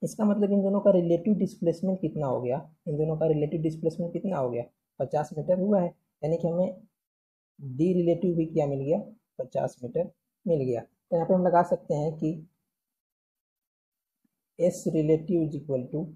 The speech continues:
U relative T plus half A relative T का square। Clear है, relative के case में क्या लगा देंगे,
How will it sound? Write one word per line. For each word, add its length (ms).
U 280
relative 580
T 180
plus 340
half 260
A 140
relative 500
T 80
का 80
square। 360
Clear 240
है, 80
relative 480
के 140
case 200
में 100
क्या 100
लगा 140
देंगे, 200